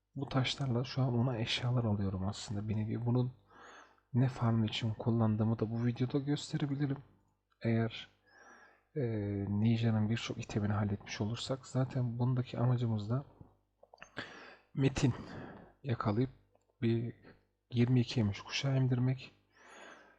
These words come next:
E, yirmi iki yemiş kuşak şu an buna on ortalama verecek. Tabi artı dört olarak emdirmeyeceğiz bunu. Bunu u-, uyguna kapattım. Bu ucuza piyasa altı atmıştı birisi. Onu aldık.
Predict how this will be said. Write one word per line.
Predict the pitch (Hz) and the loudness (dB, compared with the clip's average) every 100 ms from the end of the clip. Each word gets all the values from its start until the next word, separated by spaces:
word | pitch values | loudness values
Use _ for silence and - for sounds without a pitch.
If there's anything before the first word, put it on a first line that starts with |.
| _ _ | _ _
E, | 160 123 113 110 113 | -2 0 0 -2 0
yirmi | 120 135 143 | 2 4 2
iki | 131 - | 0 0
yemiş | 135 131 - | 2 2 -2
kuşak | - - 131 | -8 -4 -4
şu | - 139 | -2 0
an | 123 120 | 2 2
buna | 123 | 2
on | 120 131 | 2 2
ortalama | 120 113 - 110 113 95 - - - - | 2 0 -2 2 2 0 -10 -20 -12 0
verecek. | 113 101 104 | 2 2 -2
Tabi | - 107 | -2 0
artı | 104 98 113 | 0 0 -2
dört | 107 - | -4 -2
olarak | 104 104 - | -2 -2 -2
emdirmeyeceğiz | 107 107 98 101 95 - | -2 0 0 -2 -6 -8
bunu. | - 135 - _ _ - - - - - - _ | -8 -8 -10 _ _ -20 -20 -20 -18 -18 -20 _
Bunu | 143 165 | 2 4
u-, | 147 139 139 | 4 4 4
uyguna | 131 135 131 | 6 4 2
kapattım. | 131 110 104 - 110 | 0 -4 -4 -2 -2
Bu | 113 110 | -2 -4
ucuza | 113 - 113 110 | -8 -6 -2 -2
piyasa | - 113 - 107 | 2 2 2 -2
altı | 104 - | -2 -2
atmıştı | 104 - - 110 | -2 -4 -10 -6
birisi. | 104 - - 127 - _ | -8 -8 -10 -12 -18 _
Onu | 113 113 113 | 0 2 2
aldık. | 113 - - - | 0 -2 -8 -12